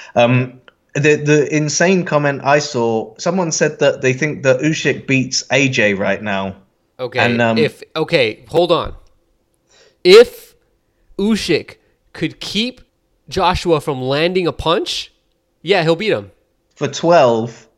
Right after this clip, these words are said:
Speaker 1: like, I, I actually responded to that person's comment, and, and my main counterpoint was that physics matter, and, like, you can be a big fan of somebody's skill, speed, agility, timing, whatnot,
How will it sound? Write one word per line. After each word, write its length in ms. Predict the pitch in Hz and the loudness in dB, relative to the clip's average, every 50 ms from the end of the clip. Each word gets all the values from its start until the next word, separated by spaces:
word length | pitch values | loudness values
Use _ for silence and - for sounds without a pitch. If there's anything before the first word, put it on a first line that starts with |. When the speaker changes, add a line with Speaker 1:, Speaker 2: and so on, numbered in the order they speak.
| _ _ _ _ - | _ _ _ _ -4
Speaker 1:
like, 460 | 143 139 135 131 131 131 131 - - - - - _ _ _ _ _ _ - | 0 2 2 2 2 0 -4 -12 -20 -20 -20 -20 _ _ _ _ _ _ 0
I, 100 | 147 165 | 0 0
I 180 | 139 135 156 160 | 2 2 2 2
actually 280 | 165 160 - 165 151 131 | 2 0 -2 -8 -8 -8
responded 480 | 127 127 - 143 143 143 139 123 127 - | -8 -8 -6 -6 -4 -4 -4 -6 -6 -6
to 60 | 104 | -4
that 200 | 107 107 - - | -4 -4 -4 -4
person's 360 | 120 113 110 - 107 101 - | -6 -6 -6 -8 -10 -12 -10
comment, 460 | - - 117 110 110 110 107 104 98 - _ _ | -8 -6 -4 -2 -2 -2 -2 -4 -8 -12 _ _
and, 280 | - 113 113 113 113 104 113 | -2 -2 -2 -2 -2 -4 -2
and 360 | 113 113 113 110 101 - - - | -2 -2 -2 -4 -8 -12 -14 -10
my 200 | 110 120 131 139 147 | -4 -2 -2 0 0
main 480 | 147 143 139 127 123 110 - - - - | -2 -2 -2 -2 -2 -4 -6 -10 -14 -10
counterpoint 580 | - 131 127 127 123 117 - - 113 107 104 104 | -4 -2 0 0 0 -2 -4 -6 -8 -6 -6 -6
was 160 | 117 113 - | -8 -8 -6
that 160 | - 110 - | -8 -10 -8
physics 460 | - - 139 131 127 120 110 - - 113 | -4 -2 0 0 0 -2 -4 -6 -8 -6
matter, 480 | 104 110 110 110 - 107 98 95 95 - - | -4 -4 -4 -4 -4 -4 -4 -4 -6 -6 -6
and, 180 | 104 101 104 | -4 -4 -2
like, 340 | 104 104 104 101 101 - - - - - - - _ - | -2 -2 -2 -2 -4 -8 -18 -20 -20 -20 -20 -20 _ -10
you 240 | - 135 139 156 156 | -4 0 0 0 0
can 280 | - 151 143 139 131 | -2 -4 -4 -4 -2
be 360 | 127 143 139 135 131 127 127 123 | 0 2 2 4 4 2 2 0
a 80 | 117 | 0
big 200 | 117 147 143 - | 0 -2 -2 -2
fan 280 | - - 139 135 127 120 | 0 0 2 2 2 0
of 80 | 107 | -2
somebody's 400 | - 127 120 117 113 110 107 104 | -2 -2 -2 -2 -2 -4 -4 -4
skill, 460 | - - - - 135 123 117 113 107 104 | -6 -6 -2 0 2 2 2 0 -2 -6
speed, 580 | - - - - 123 120 117 113 110 110 107 | -8 -8 -4 0 0 2 2 2 0 0 -2
agility, 520 | 110 101 104 117 117 117 110 110 - 110 104 | -4 -4 -2 0 0 0 -2 -2 -4 -6 -6
timing, 640 | - 117 110 110 110 110 107 107 104 101 - - - | -2 0 0 0 0 -2 -4 -6 -6 -8 -10 -14 -14
whatnot, 640 | - 110 101 120 120 - 110 101 95 95 - - | -12 -6 0 0 0 0 0 -4 -8 -8 -10 -12